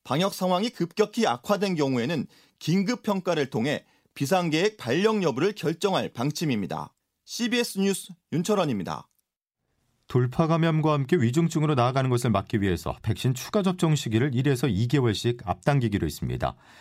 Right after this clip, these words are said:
Speaker 2: 구체적으로 보면은 육십 세 이상 고령층과 감염 취약시설 입원 종사자 등은 기본 접종 완료 뒤 육 개월에서 사 개월로 단축이 되고,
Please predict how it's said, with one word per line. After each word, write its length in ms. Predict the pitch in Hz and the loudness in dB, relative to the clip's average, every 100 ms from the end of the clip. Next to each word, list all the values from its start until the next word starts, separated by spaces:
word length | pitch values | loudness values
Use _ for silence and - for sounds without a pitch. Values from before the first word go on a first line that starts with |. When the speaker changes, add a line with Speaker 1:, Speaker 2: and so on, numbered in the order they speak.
| - | -14
Speaker 2:
구체적으로 500 | - 120 135 139 135 | -8 -2 0 2 2
보면은 480 | 127 127 131 143 95 | 2 2 2 2 2
육십 320 | 113 - 143 | 2 0 -2
세 160 | - 139 | 0 2
이상 320 | 113 135 135 | 2 0 0
고령층과 680 | 123 113 123 120 117 107 143 | 2 2 2 2 0 2 0
감염 400 | - 113 127 123 | 0 2 2 0
취약시설 640 | - 170 156 143 135 147 | -2 0 0 -2 0 0
입원 400 | 92 107 123 135 | 0 2 2 0
종사자 440 | 117 107 113 104 85 | 2 2 2 2 0
등은 300 | 78 71 - - - _ | 0 -2 -4 -8 -20 _
기본 400 | - 120 143 147 | -2 2 4 4
접종 380 | 139 127 156 123 | 2 0 2 4
완료 260 | 101 120 | 4 4
뒤 220 | 120 139 90 | 2 0 0
육 160 | 107 | 0
개월에서 480 | 135 127 107 92 170 | 0 2 2 2 -2
사 260 | - - 101 | -4 -6 -2
개월로 400 | 120 135 117 104 | 2 2 2 0
단축이 480 | - 92 - 110 | 0 -2 0 -2
되고, 360 | 101 71 - | 0 0 -2